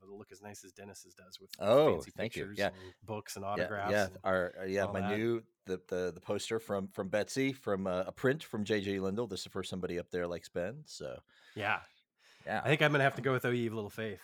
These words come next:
Speaker 1: since you went with "Somebody up there likes Ben." I don't wanna, I don't wanna just copy you,
Speaker 2: Uh,
Speaker 1: you
Speaker 2: copy
Speaker 1: know?
Speaker 2: them. You know, eventually I'm gonna fill up, I like,
Speaker 1: <laughs>
Speaker 2: like, my, my favorite episodes are my favorite art. I'm gonna do the big ones, and then he has some, like, smaller versions. I'm gonna do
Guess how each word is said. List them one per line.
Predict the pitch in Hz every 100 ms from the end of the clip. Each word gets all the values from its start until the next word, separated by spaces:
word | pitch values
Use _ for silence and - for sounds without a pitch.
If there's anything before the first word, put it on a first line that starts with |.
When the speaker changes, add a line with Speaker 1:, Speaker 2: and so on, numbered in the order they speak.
| - -
Speaker 1:
since | 104
you | 113
went | 104 98
with |
"Somebody | 95 107 104
up | 101
there | 101
likes | 98 104
Ben." | 104 98
I |
don't | 95 101
wanna, | 101 95 92
I |
don't | 104
wanna | 101
just | 87
copy | - 98 110 90
you, | 190
Speaker 2:
Uh, | 175
Speaker 1:
you |
Speaker 2:
copy | 143 143 139
Speaker 1:
know? | 131
Speaker 2:
them. | 113 113
You | 131
know, | 139
eventually | 131 120 170 208 185
I'm |
gonna | 214
fill | 175 143
up, | 131
I |
like, | 123 123 113
Speaker 1:
<laughs> |
Speaker 2:
like, | 117 110
my, | 107 101
my | 101
favorite | 101 131 127 117
episodes | - 117 101
are |
my | 90
favorite | 82 104 95
art. | 80 90 87
I'm |
gonna | 90 82
do | 82
the | 76
big | 87
ones, | 87 85 78
and | 85
then |
he | 82
has | 85 78
some, | 80
like, | 73 -
smaller | - 82 76 78
versions. | 80 80 82
I'm | 78
gonna | 78
do | 73